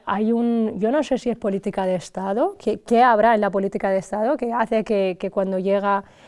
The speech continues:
Pero sobre todo lo hace, eh, lo ha hecho, ¿no? Dirigentes socialistas, que es muy extraño, ¿no? También teníamos fe en Zapatero, luego ahora incluso yo no sé si estaba con la asociación haciendo mítines también en Canarias,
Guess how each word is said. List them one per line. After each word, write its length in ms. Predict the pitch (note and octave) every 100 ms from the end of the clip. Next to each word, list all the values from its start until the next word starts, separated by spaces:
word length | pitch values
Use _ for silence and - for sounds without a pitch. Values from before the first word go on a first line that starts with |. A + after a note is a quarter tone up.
| -
Pero 140 | - A#3
sobre 240 | A#3+ A3+
todo 160 | B3+ F4
lo 100 | G4+
hace, 300 | - F4+ D4
eh, 680 | A#3 A#3 - - G#3 - -
lo 120 | G3+ G#3
ha 220 | C#4+ E4
hecho, 240 | - C4+
¿no? 100 | B3
Dirigentes 460 | C#4 B3 B3 A#3+ C#4
socialistas, 440 | B3 C4 C4 -
que 100 | C4+
es 40 | A#3+
muy 240 | B3+ B3+
extraño, 460 | A3+ - A3 G3+ G3+
¿no? 160 | B3+ - - - _ _ _ _ _ _ _
También 380 | A3+ G#3+ A3+ B3
teníamos 520 | A3+ A3+ G#3+ G#3+ G#3
fe 380 | - G#3+ G#3 G#3
en 80 | G#3
Zapatero, 840 | E3+ G#3 G3 F#3+ G#3 G3+ G3+ G3+
luego 520 | G3 F#3 F3+ G3 F#3+ - - - _ -
ahora 580 | A#3 F#3+ G#3 G3+ G3 G3
incluso 460 | G#3 G3 G3 F3 G3
yo 160 | F#3+ F#3+
no 60 |
sé 100 | F#3
si 100 | F#3+
estaba 380 | G#3+ G#3 F#3+ F#3+
con 160 | G3 G3
la 60 |
asociación 880 | F3+ G3+ F#3 G3+ F#3 - G3 F#3+ F#3+
haciendo 360 | F#3+ - G3 G3
mítines 420 | G3+ G3 G3 F3+
también 240 | G3+ F#3+
en 100 | F#3+
Canarias, 840 | F#3 F#3 F#3 B3 A#3 G3+ F#3+ F#3+ G3